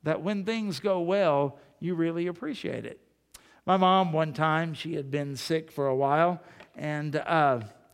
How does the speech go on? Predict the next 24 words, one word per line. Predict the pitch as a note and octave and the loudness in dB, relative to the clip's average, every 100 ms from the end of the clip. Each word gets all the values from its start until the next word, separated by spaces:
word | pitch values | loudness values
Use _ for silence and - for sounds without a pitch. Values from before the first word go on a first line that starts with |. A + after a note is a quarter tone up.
| _ _ _ - | _ _ _ -8
then | D#3+ F3+ F#3 D#3+ - _ | -4 0 0 -2 -12 _
she | - D#3 | -14 -14
got | C#3 D#3 D#3 | -4 -4 -4
to | |
feeling | - F#3+ F#3 F3+ | -6 -6 -4 -4
better. | G3 A3 C3+ C3 _ _ _ _ _ | -4 -4 -10 -12 _ _ _ _ _
And | G#3 G3+ | 2 4
I | G#3 | 4
remember | G#3 A3 D4 E4 D4 | 4 2 2 2 2
her | G#3 A3 | 2 2
saying | - A3 G3 F#3+ F#3+ | 0 0 0 0 2
this. | F3 A#2 | 2 2
Some | - G3 | -4 -4
of | G3+ | -4
you | F#3+ | -2
have | G3 F3 | -2 -2
experienced | F3 - F#3 F3+ E3 B2+ | -8 -4 -2 -2 -6 -6
it. | E3+ | -8
You | D#3+ D#3+ | -6 -6
know | D#3 D#3 D#3 - - - | -2 -2 -2 -4 -10 -8
exactly | B2 C3+ D#3 C#3+ D3 | -4 -2 -4 -4 -8
what | C3 C3 | -6 -8
she | - D3+ | -10 -8
means. | C#3 C#3 G2+ - - | -4 -2 -4 -10 -20